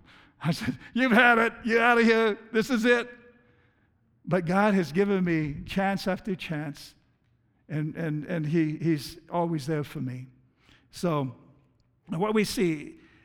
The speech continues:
uh, there's, there's certain things we can learn and see through this particular passage. There's, there's four things that we can readily see that I want to identify.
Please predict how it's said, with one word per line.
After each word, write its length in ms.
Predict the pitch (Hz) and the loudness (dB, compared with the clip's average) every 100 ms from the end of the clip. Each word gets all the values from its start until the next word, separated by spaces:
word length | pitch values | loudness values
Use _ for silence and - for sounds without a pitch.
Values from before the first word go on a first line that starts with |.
| _ - | _ -12
uh, 320 | 160 170 - | -8 -6 -6
there's, 260 | 214 233 - | 0 0 0
there's 160 | 240 - | -2 -2
certain 200 | 349 226 | -4 0
things 220 | 254 196 | 0 2
we 100 | 220 | 0
can 220 | 202 180 | 2 2
learn 240 | 220 226 | 2 2
and 120 | 202 175 | 0 -4
see 280 | - 214 | -2 -2
through 280 | 190 - 196 | -2 0 0
this 200 | 170 175 | 2 -2
particular 360 | - 170 170 156 | -4 -6 -4 -4
passage. 640 | - 180 190 - 156 131 | -4 -6 -4 -4 -6 -6
There's, 220 | 160 139 - | -8 -8 -6
there's 220 | 175 165 | -4 -2
four 260 | - 208 208 | -2 0 0
things 320 | 202 175 139 | -2 -4 -4
that 180 | 165 - - | -6 -6 -8
we 80 | 196 | -6
can 220 | 165 175 | -4 -2
readily 260 | 156 185 170 | 0 0 0
see 160 | 156 170 | -2 -4
that 160 | 151 | -4
I 60 | 151 | -4
want 220 | 151 156 | -4 -6
to 80 | - | -6
identify. 680 | 151 170 180 185 185 139 | -4 -2 -2 -2 -4 -6